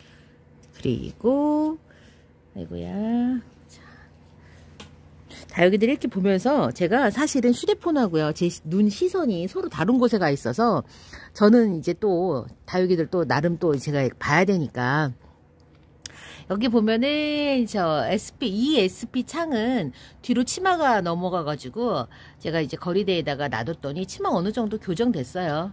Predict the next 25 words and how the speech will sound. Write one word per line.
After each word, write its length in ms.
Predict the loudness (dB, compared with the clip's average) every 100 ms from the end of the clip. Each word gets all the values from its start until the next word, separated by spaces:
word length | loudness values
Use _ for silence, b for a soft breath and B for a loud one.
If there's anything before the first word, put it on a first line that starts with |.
| -10
그러니까는 540 | -8 -4 -2 0 0 0
이 180 | -4
치마 320 | -8 -6 -4 -2
넘어간 480 | -2 0 -2 -4
게 220 | -4 -6 B B -8
너무 180 | -2 -2
심하지 440 | -2 -2 -2 0
않으면 540 | -2 -2 -2 -2 -2 -4
저렇게 520 | -6 -6 -4 -4 -4
교정이 400 | -4 0 0 0
되기도 320 | -4 -6 -4
합니다. 400 | -4 -4 -4 -6 B B -10
다만 300 | -4 -4 -4
시간은 420 | -4 0 0 0
좀 220 | -4 -4
오래 160 | -2 -2
걸렸어요. 640 | -4 -6 -10 -14 -14 -16 -18 -20
그렇게 260 | -18 -14 -10
그냥 200 | -8 -4
짧은 300 | -4 -2 -4
시간에 480 | -4 -4 -2 -2
저게 180 | -4 -8
된 180 | -8 -6
게 120 | -6
아닙니다. 500 | -6 -10 -12 -14 -18